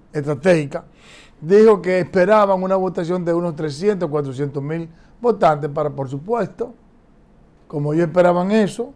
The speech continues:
una votación que sacaron en el dieciséis, cuando no eran gobierno. Pero para decir que la votación de ahora es extraordinaria, no es extraordinaria. Es lo que es más o menos ahora mismo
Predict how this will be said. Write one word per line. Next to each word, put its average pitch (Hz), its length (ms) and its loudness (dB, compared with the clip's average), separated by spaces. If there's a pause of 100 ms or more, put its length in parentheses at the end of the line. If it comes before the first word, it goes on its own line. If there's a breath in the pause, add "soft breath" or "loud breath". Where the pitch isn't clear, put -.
(180)
una 139 200 -2
votación 156 480 0
que 160 100 -2
sacaron 160 420 0
en 156 60 -4
el 151 60 -4
dieciséis, 143 560 -4 (480 soft breath)
cuando 147 260 -2
no 147 180 2
eran 156 160 2
gobierno. 143 520 0 (1200 soft breath)
Pero 165 220 2
para 165 200 0
decir 170 320 0
que 196 440 0
la 180 100 2
votación 185 540 -2
de 190 80 0
ahora 180 320 2
es 165 240 -8
extraordinaria, 147 560 -4
no 180 220 -4
es 180 140 -6
extraordinaria. 117 760 -12 (840 soft breath)
Es 214 460 0 (1160)
lo 214 280 2
que 226 180 2
es 269 40 4
más 277 240 0
o 233 40 -2
menos 202 380 -2 (220 soft breath)
ahora 208 240 4
mismo 190 540 0